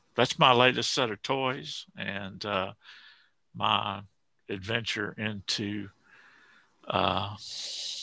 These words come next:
into astrophotograhy for public demonstrations and stop sharing that screen. And, uh,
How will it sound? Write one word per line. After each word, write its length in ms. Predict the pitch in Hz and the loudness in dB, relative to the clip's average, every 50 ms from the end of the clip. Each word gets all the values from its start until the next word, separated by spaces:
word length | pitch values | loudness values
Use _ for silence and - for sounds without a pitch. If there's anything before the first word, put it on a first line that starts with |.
| - - - - - - - - - - - - - - - - - - - - - _ _ _ _ _ _ _ _ _ - - - - - - - - - - - - - - - _ _ _ _ _ _ _ _ _ - - | -8 -10 -10 -10 -10 -12 -14 -16 -18 -18 -18 -18 -18 -20 -20 -20 -20 -20 -20 -20 -20 _ _ _ _ _ _ _ _ _ -12 -12 -12 -12 -18 -16 -16 -16 -16 -18 -18 -18 -20 -20 -20 _ _ _ _ _ _ _ _ _ -6 -2
into 1040 | 107 107 113 117 107 - - - 101 104 110 113 107 113 113 107 104 104 - - - - _ _ _ _ _ _ _ _ _ _ _ _ _ _ _ _ _ _ - | -2 -2 -2 0 2 4 4 4 2 -2 -4 -4 -6 -6 -6 -6 -8 -10 -10 -12 -16 -20 _ _ _ _ _ _ _ _ _ _ _ _ _ _ _ _ _ _ 2
astrophotograhy 1200 | 113 117 113 - - - 101 - - 110 - - 127 135 135 - 110 104 - - 120 123 127 127 - - - - | 2 4 4 4 2 0 -2 -4 -4 -2 4 6 8 8 6 6 2 -6 -4 -2 0 0 2 6 8 8 8 8
for 280 | - - - - - - - - | 10 12 12 12 10 8 -2 2
public 400 | - 135 131 127 - - - - _ - | 6 6 6 6 4 -4 -6 -6 _ -2
demonstrations 1120 | 127 120 113 117 113 - - - - 147 147 139 127 - - - - - _ - - - - - | -2 -2 -2 0 2 2 2 4 4 2 2 0 -4 -6 -8 -10 -12 -18 _ -16 -16 -16 -16 -16
and 100 | 190 - - _ - | -20 -20 -20 _ -12
stop 460 | - - - - - 110 - - - - | -10 -10 -10 -8 -8 -8 -8 -10 -12 -12
sharing 440 | - - - - - - - - - - | -12 -12 -12 -12 -14 -16 -16 -20 -18 -18
that 160 | - - 69 - | -20 -18 -12 -10
screen. 560 | - - - - - - - 76 87 170 160 _ _ _ _ _ _ _ _ _ _ _ _ _ _ _ _ _ _ _ _ - | -10 -10 -10 -12 -18 -14 -12 -12 -12 -12 -16 _ _ _ _ _ _ _ _ _ _ _ _ _ _ _ _ _ _ _ _ -6
And, 560 | 110 98 98 101 98 95 95 98 101 101 - | -6 -4 -4 -4 -6 -6 -6 -8 -6 0 2
uh, 380 | 101 98 92 98 90 90 95 | 4 6 6 6 4 2 -2